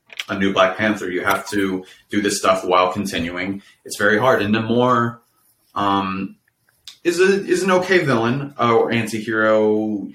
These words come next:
'cause he's kind of a villain, kind of not, you know, he has noble intentions, but goes about it in crazy, radical ways.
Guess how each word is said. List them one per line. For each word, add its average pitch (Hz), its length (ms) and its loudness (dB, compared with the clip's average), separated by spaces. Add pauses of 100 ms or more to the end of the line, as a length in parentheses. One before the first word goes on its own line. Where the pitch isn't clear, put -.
(140)
'cause - 300 -10
he's 107 200 -8
kind 131 280 -2
of 127 100 0
a 120 40 -2
villain, 120 380 0
kind 113 220 -2
of 107 80 -2
not, 107 420 0
you 107 100 -4
know, 98 200 0
he 104 60 -4
has 98 160 -4
noble 98 340 0
intentions, 95 600 -6
but 90 260 -2 (340)
goes 90 180 0
about 90 280 2
it 87 80 -4
in 85 140 -8
crazy, 87 360 -2
radical 85 380 -2
ways. 98 500 2